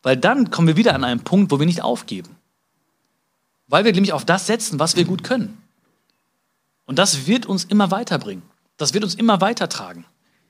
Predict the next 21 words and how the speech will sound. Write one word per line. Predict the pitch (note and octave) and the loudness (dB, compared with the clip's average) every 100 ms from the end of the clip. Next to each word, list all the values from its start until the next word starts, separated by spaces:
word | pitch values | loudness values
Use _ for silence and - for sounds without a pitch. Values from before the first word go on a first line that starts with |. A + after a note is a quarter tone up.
| _ _ _ _ _ _ _ - | _ _ _ _ _ _ _ -6
Ja, | C3+ D#3 | 0 2
wenn | E3 | 2
wir | D#3+ | 2
von | E3 | 0
Anfang, | D3+ E3 D3 - - - - - | 0 0 0 -4 -20 -20 -10 -2
äh, | |
am | C#3+ D3 D#3 | 0 0 0
Anfang | F3 D#3+ | 2 2
vielleicht | D3+ D3 | 2 2
von, | C#3+ B2+ | -2 -2
von, | C#3 C3+ C3 | -2 -4 -6
von | - B2+ | -8 -4
Buster | D3 - | -2 -2
Douglas | D3+ D#3 E3+ | 0 2 0
gesprochen | D#3 - E3 E3+ | -2 -6 -4 0
haben, | E3 F3+ E3+ - - - | 2 0 -4 -18 -20 -8
vielleicht | D3 F3+ E3+ | 0 2 2
war | F3 | 2
in | E3 | 2
seinem | D#3+ G3 D#3+ | 0 0 0
Wurzelwerk, | E3 G#3 - D3+ D#3+ F3 | 0 0 -2 -6 -6 -6